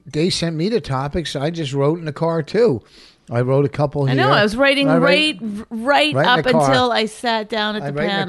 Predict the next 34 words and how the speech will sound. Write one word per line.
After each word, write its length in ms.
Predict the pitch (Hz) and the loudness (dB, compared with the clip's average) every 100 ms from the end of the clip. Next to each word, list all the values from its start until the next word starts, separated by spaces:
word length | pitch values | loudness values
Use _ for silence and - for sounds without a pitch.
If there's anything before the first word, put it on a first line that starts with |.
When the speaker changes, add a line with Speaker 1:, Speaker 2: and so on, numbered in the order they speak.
| 175 | -4
Speaker 1:
the 40 | 131 | -2
car, 320 | 123 131 165 | -2 -2 -4
and 280 | - 143 127 | -4 -6 -4
I 80 | |
wrote 260 | 123 131 143 | -2 -2 -4
some 220 | - 156 | -6 -6
here, 420 | 120 117 110 139 139 _ _ _ _ _ _ - | -6 -6 -6 -6 -8 _ _ _ _ _ _ -8
and 160 | 135 | -4
I 120 | 131 | -2
got 360 | 120 117 135 - | -2 -2 -2 -2
there, 240 | 117 120 135 | -2 0 -2
and 100 | 131 | -4
Speaker 2:
And 100 | - | -2
Speaker 1:
she 40 | |
Speaker 2:
some 140 | 302 - | 0 2
of 60 | |
them 80 | - | 2
Speaker 1:
looked 140 | 277 | 2
Speaker 2:
I 20 | 254 | 2
Speaker 1:
at 80 | |
Speaker 2:
just 80 | 269 - | 0 0
Speaker 1:
them. 20 | |
Speaker 2:
thought 220 | 269 262 | 2 2
of 180 | 262 254 - | 0 -4 -6
on 240 | 226 247 | -6 -4
the 60 | 226 | -2
Speaker 1:
Yes, 320 | - 269 320 | -2 -4 -6
Speaker 2:
panel. 280 | 247 156 185 | -8 -8 -8
Speaker 1:
me 200 | 214 240 | -8 -8
too. 320 | - 320 311 | -6 -2 -2
You're 140 | 170 160 | -2 -4
gonna 160 | 175 | -6
ad-lib 600 | 170 175 240 233 175 151 | -8 -6 -6 -2 -2 -2
stuff. 600 | - - 120 92 - - | -4 -8 -6 -8 -10 -20